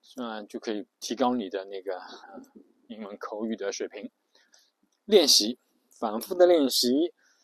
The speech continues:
不断的纠错、修改，你的这个进步是，我，就是说你练个那么一百天，你的进步是，这个是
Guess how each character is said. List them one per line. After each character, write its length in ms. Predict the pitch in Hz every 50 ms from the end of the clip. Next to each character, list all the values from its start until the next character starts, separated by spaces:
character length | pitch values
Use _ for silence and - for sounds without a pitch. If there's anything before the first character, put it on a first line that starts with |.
| _ _ _ _ _
不 100 | - 127
断 220 | 131 175 165 151 139
的 320 | 127 117 113 113 117 - - - - _ _ _ _ _ _ _ _
纠 240 | - 190 185 180 160
错、 400 | - 202 226 214 147 - - _ _ _
修 280 | _ - - 170 175 170
改， 380 | 151 - 92 87 92 104 120 - _ _ _ _ _ _ _ _ _ _ _ _
你 100 | - 110
的 80 | 110 117
这 100 | - -
个 60 | 135 -
进 320 | - - 226 170 143 131
步 180 | - 170 160 139
是， 500 | - - 135 127 120 113 110 123 - - _ _ _
我， 180 | 127 113 - _ _ _ _ _ -
就 140 | - 156
是 180 | 123 123 139 127
说 180 | - - 147 139
你 140 | 127 120
练 340 | 113 131 160 185 180 160 147
个 120 | 135 135 135
那 120 | 135 131
么 160 | 127 120 120
一 140 | - 160 139
百 240 | - - 92 90 92
天， 320 | - - - 139 135 131 120
你 60 | 110
的 140 | 101 113 -
进 280 | - - 165 135 127
步 140 | 135 139 120
是， 240 | 110 - 131 123 - _ _ _ _ _ _ _ _ _ _ _ _ _ _ -
这 120 | - 170
个 80 | 160 147
是 240 | - - 165 160